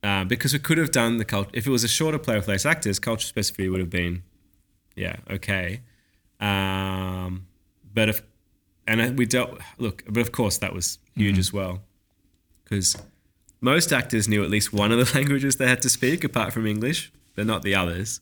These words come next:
Speaker 2: Yeah.
Speaker 1: So they had to learn lines in some other language. Most of, a lot of them didn't know the right accents, and so we had to do a lot of accent training, blah, blah, blah. The other interesting thing that happened was encouraging people not to be too nice.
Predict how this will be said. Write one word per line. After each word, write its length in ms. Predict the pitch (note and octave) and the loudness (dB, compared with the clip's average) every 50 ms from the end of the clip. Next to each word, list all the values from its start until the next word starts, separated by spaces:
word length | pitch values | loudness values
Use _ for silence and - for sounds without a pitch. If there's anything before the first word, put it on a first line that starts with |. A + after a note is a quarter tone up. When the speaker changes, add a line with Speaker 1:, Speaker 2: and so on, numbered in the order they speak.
| _ _ - | _ _ -4
Speaker 2:
Yeah. 220 | B2+ A#2 G2 F#2 | -2 0 2 2
Speaker 1:
So 100 | F2+ A2+ | 2 2
they 80 | G#2 G2 | 2 0
had 120 | G2+ G2+ | 0 0
to 100 | G#2 G2 | 0 0
learn 360 | G2 G2 G2 G2 G2 G2 G2 F#2+ | 0 0 2 0 0 0 -2 -2
lines 340 | F#2+ F#2 F#2 F2+ F#2 F#2 | 0 0 0 0 -2 -2
in 60 | F#2+ F2+ | -2 -4
some 160 | - F#2+ F#2 | -4 -2 -2
other 140 | F2+ F#2 F2+ | -4 -2 -2
language. 560 | F2+ F2 F2+ F2+ F2+ F2 F2 F#2+ - - - _ _ _ _ _ _ _ _ _ _ _ _ _ | -2 -2 -2 -2 -4 -4 -6 -6 -8 -12 -18 _ _ _ _ _ _ _ _ _ _ _ _ _
Most 440 | - A2+ A2+ A#2+ C3 C3 - - - | 0 2 4 6 6 4 4 2 0
of, 160 | B2 A2+ G2+ - _ _ - - - - | 0 -2 -2 -4 _ _ -12 -10 -8 -4
a 60 | A#2 | -2
lot 240 | B2+ C#3 C3+ C3 C3 | -2 0 2 2 2
of 80 | B2 | 2
them 120 | A2+ G#2+ G#2 | 2 2 2
didn't 240 | G#2 G#2+ G2+ G2 F#2+ | 2 2 0 0 0
know 200 | F#2 F#2 F#2 F2+ | 0 0 0 0
the 80 | F2+ | -2
right 180 | F2+ F2 E2 F2 | -2 -2 -2 -2
accents, 480 | F2 E2+ - - - G#2+ A2+ C#3+ - | -4 -4 -4 -4 -2 -2 -2 -4 -4
and 80 | G#2 F#2 | -6 -6
so 80 | - F2 | -6 -6
we 60 | F2 | -8
had 80 | E2+ | -8
to 80 | - F#2 | -8 -8
do 80 | - F#2 | -8 -8
a 60 | F#2 | -8
lot 60 | F2 | -8
of 60 | F2 E2+ | -8 -8
accent 340 | E2+ E2 - - F#2 - | -8 -10 -10 -12 -14 -14
training, 340 | - - F#2+ F2+ F2 F2 F2+ F#2 _ | -12 -14 -14 -12 -12 -14 -16 -16 _
blah, 80 | F#2 F#2 | -14 -12
blah, 80 | F2+ F2+ | -12 -10
blah. 180 | - - F#2 F#2 - _ _ _ _ _ _ _ _ _ _ _ _ | -10 -10 -10 -12 -14 _ _ _ _ _ _ _ _ _ _ _ _
The 100 | - A2+ | -2 -2
other 140 | A#2+ B2 D#3 | 0 0 -2
interesting 400 | - C3 A#2 - - - A2 G#2 | -2 -2 -2 -2 0 0 -2 -2
thing 200 | - G#2+ G2+ G2 | 0 -2 0 0
that 100 | F#2 F2+ | 0 0
happened 380 | F2+ F#2 F2 - F#2+ F#2+ F#2+ | 0 -2 -2 -2 -4 -2 -2
was 380 | F2+ F2 F2 F2+ F2 - - - _ _ _ _ _ _ _ _ _ _ _ _ _ _ _ | -2 -2 -2 -2 -2 -4 -4 -6 _ _ _ _ _ _ _ _ _ _ _ _ _ _ _
encouraging 680 | - G2 - - - F#2+ F#2+ G2+ G#2 G2+ - G#2+ G#2 G#2 | -8 -8 -6 -4 -4 -2 0 0 0 0 0 -2 -4 -2
people 360 | G#2 G#2+ G2 F#2+ - G2+ G2+ | -2 -2 -2 -2 -2 -4 -4
not 320 | G2 F#2+ F#2+ - - - | -4 -4 -4 -6 -8 -10
to 80 | - - | -10 -8
be 160 | F#2 G2 F#2+ | -6 -6 -6
too 260 | F2 - - F#2+ F#2+ | -6 -4 -4 -4 -4
nice. 500 | F2+ F2+ F2+ F2+ A#2+ - - - - - | -4 -4 -4 -4 -6 -8 -8 -10 -14 -16